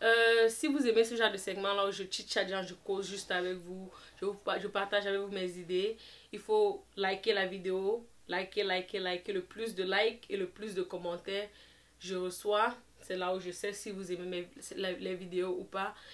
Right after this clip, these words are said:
Et aussi, ça nous aide en tant que youtubeuse à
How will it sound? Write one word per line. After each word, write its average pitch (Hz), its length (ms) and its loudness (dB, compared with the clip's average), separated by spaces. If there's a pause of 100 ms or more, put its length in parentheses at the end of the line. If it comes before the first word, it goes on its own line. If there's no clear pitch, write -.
(160)
Et 196 60 0
aussi, 202 300 0
ça 220 160 0
nous 220 240 0
aide 214 200 2
en 185 120 -2
tant 202 200 0
que 214 140 -6
youtubeuse 190 880 -4 (320)
à 180 500 0